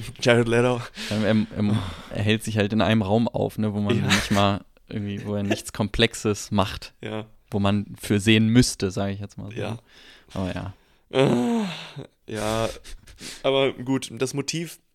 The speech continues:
Speaker 1: sind Augen offensichtlich.
Speaker 2: Ja.
Speaker 1: Ganz am Anfang, der, der erste Shot ist ein, ist eine Aufnahme eines Auges. Jared Leto ist blind.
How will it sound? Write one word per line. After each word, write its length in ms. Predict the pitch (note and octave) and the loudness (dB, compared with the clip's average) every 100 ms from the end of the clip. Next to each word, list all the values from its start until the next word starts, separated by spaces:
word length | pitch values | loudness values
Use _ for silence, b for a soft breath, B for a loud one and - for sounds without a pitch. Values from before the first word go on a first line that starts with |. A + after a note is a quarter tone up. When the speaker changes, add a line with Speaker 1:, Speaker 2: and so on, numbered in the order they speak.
| - | -14
Speaker 1:
sind 320 | A#2+ A#2+ - | -8 -6 0
Augen 280 | B2+ D#3 D3+ | 0 0 -2
offensichtlich. 720 | C3 B2+ C#3 D#3+ E3 E3 - _ - | -8 -8 -8 -6 -8 -10 -14 _ -10
Speaker 2:
Ja. 300 | G#2 G2 A2+ _ - - _ | -8 -8 -10 _ -20 -20 _
Speaker 1:
Ganz 200 | A#2+ A2+ | -6 -4
am 140 | - A2+ | -4 -4
Anfang, 420 | B2+ - C3+ C3 | -4 -2 -4 -4
der, 300 | B2 A#2+ A#2 | -2 -2 -2
der 120 | A#2+ | -4
erste 260 | A#2+ B2 A#2+ | -4 -6 -8
Shot 240 | - C3 | -8 -6
ist 200 | - - | -6 -6
ein, 280 | A#2+ A#2 - _ _ - | -8 -10 -12 _ _ -12
ist 140 | - | -8
eine 60 | - | -8
Aufnahme 380 | A#2 A#2+ A2+ A2+ | -6 -4 -4 -4
eines 280 | A2 G#2 - | -4 -6 -4
Auges. 520 | A2+ A2+ A2+ - - B B B B B B _ | -2 -2 -4 -6 -12 B B B B B B _
Jared 220 | B2 G#2 | -2 0
Leto 200 | G#2+ G#2+ | 2 0
ist 160 | G#2+ - | -2 -4
blind. 580 | G#2+ G#2 G#2 G#2 - | -2 -2 -2 -4 -10